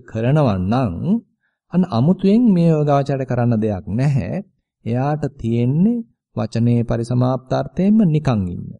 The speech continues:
අන්න ඒ නිකන් ඉඳීම හරහා අන්න උපේක්ෂා සම්බොජ්ජංගයකුත් වැඩෙනවා.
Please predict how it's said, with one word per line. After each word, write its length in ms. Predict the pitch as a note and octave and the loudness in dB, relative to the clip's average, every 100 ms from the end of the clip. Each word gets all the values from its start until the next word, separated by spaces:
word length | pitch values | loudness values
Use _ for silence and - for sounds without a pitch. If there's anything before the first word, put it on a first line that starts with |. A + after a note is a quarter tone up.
| _ _ _ _ - | _ _ _ _ -6
අන්න 160 | C3 C3 | -2 0
ඒ 140 | C3 | 2
නිකන් 420 | A2+ A#2+ B2 G#3+ A#3 | 2 2 2 4 6
ඉඳීම 400 | G#3+ F3 D3 C3 | 6 6 4 2
හරහා 580 | G2+ F#2+ G#2+ A2+ E3 A#3+ A3+ | -2 -6 -8 -4 -4 -4 -6
අන්න 260 | - C#3+ D3+ G3 G3 _ _ _ _ _ - | -6 -4 0 -2 -4 _ _ _ _ _ -4
උපේක්ෂා 480 | - G#3+ - D#3+ | 0 0 -2 -2
සම්බොජ්ජංගයකුත් 880 | D3+ C3+ A#2+ A#2 A#2 G#2 G2+ A#2+ F3+ | 0 0 0 -2 -2 -2 -2 -4 -6
වැඩෙනවා. 400 | - A#2 G#2 - | -4 -6 -6 -14